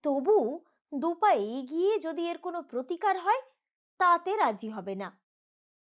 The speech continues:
তবে এদের একটা গুণ দেখেছি, কখনো অভিযোগ করে না এরা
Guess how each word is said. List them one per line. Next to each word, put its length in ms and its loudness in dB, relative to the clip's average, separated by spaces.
তবে 300 0
এদের 200 0
একটা 360 0
গুণ 240 -2
দেখেছি, 520 -2
কখনো 460 -4
অভিযোগ 500 2
করে 280 0
না 180 -8
এরা 320 -4